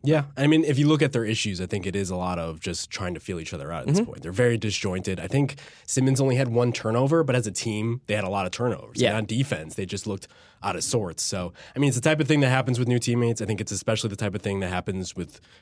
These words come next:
Speaker 1: rookies and, and young guys.
Speaker 2: Wouldn't
Speaker 1: And,
Speaker 2: be
Speaker 1: like
Speaker 2: surprised if that's why they're playing Bayless like they're starting Bayless, is they need, like,
Speaker 1: Yeah.
Speaker 2: two guys out there to be like, "No, you stand over there." Like, that's where you stand.
Speaker 1: Yeah,
Speaker 2: 'Cause,
Speaker 1: Redick
Speaker 2: like
Speaker 1: and Amir Johnson are gonna be big for this team
Speaker 2: Yeah.
Speaker 1: simply 'cause they're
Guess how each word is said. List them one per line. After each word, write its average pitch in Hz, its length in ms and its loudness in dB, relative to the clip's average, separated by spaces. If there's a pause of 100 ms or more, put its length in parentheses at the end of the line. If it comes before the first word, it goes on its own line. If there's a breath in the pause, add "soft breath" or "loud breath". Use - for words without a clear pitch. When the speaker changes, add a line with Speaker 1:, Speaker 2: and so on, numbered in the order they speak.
(140 soft breath)
Speaker 1:
rookies 98 460 -4
and, 90 160 -4
and 92 220 -6
young 90 220 -4
guys. 82 440 -4
Speaker 2:
Wouldn't 165 120 6
Speaker 1:
And, 175 40 4
Speaker 2:
be 196 80 4
Speaker 1:
like 170 60 2
Speaker 2:
surprised 170 320 2
if - 20 -6
that's 147 220 2
why 143 80 4
they're 139 100 4
playing 131 300 2
Bayless 127 340 2
like 110 120 -6
they're 110 100 -4
starting 107 340 -2
Bayless, 113 360 0
is 95 100 -6
they 107 100 -2
need, 117 180 -2 (140)
like, 117 220 0 (160 loud breath)
Speaker 1:
Yeah. 76 160 -10
Speaker 2:
two 202 260 2
guys 165 300 6
out 127 180 4
there 110 120 2
to 104 60 -2
be 110 120 0
like, 104 200 -2
"No, 120 120 4
you 113 160 0
stand 135 360 2
over 113 160 2
there." 120 440 2
Like, 107 140 -4
that's 120 200 2
where 123 80 2
you 113 80 2
stand. - 460 -4
Speaker 1:
Yeah, 156 160 4
Speaker 2:
'Cause, - 80 -10
Speaker 1:
Redick 135 240 6
Speaker 2:
like 151 120 8
Speaker 1:
and 139 60 8
Amir 143 160 6
Johnson 127 380 2
are 107 80 2
gonna 110 100 0
be 104 100 0
big 110 160 -2
for 92 120 -8
this 82 100 -6
team 139 80 6
Speaker 2:
Yeah. 147 120 6
Speaker 1:
simply 110 280 0
'cause 98 240 -4
they're 92 260 -4